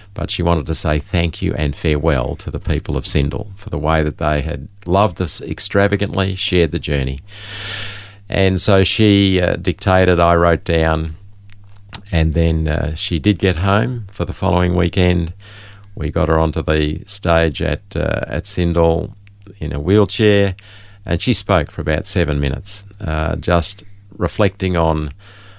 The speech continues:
the journey, thanking the people for their partnership in life, uh, for their support,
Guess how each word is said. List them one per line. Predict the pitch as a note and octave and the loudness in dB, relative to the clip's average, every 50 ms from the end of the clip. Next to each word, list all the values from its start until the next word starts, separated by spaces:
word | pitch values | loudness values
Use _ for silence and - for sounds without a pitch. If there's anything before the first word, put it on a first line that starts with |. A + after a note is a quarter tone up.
| - - | -10 -2
the | - E2+ | -2 -2
journey, | C#2+ F#2+ G#2 G2+ G2+ G#2 G2+ G2+ G2 F#2+ G2 G2+ G2 | 2 4 4 6 6 6 6 4 4 2 0 -4 -6
thanking | - D2 - - G2+ F#2 F2+ D#2 F2+ F2+ E2+ | -10 -12 -6 -2 0 0 0 0 -2 -4 -4
the | D#2+ | -4
people | - - F2 E2 - - E2+ E2 | -2 -2 -2 -2 -2 -2 -6 -6
for | - - - F2 D#2+ | -6 -6 -6 -6 -2
their | D2+ D#2+ D#2+ D2+ D2+ | 0 0 2 2 0
partnership | - - F2 F2+ F2 F2+ F#2+ F2 - - - E2 - | -2 -2 -2 -2 -2 -2 -2 -4 -6 -4 -4 -4 -4
in | E2+ D#2+ | -4 -4
life, | D#2 D#2+ D#2 D#2 D#2+ D#2 - - - - - - - - - - - - - - - - - - | -2 0 0 0 0 -2 -4 -8 -16 -20 -20 -18 -16 -14 -14 -14 -14 -16 -16 -16 -16 -14 -12 -10
uh, | E2 D#2+ E2 D#2+ D#2+ | -8 -6 -4 -4 -4
for | - - D2+ | -4 -4 0
their | D2 D#2+ D#2 | 2 2 2
support, | - - - - - F2 F2 D#2+ D#2 E2+ - | 2 0 -2 -2 0 2 2 4 2 2 0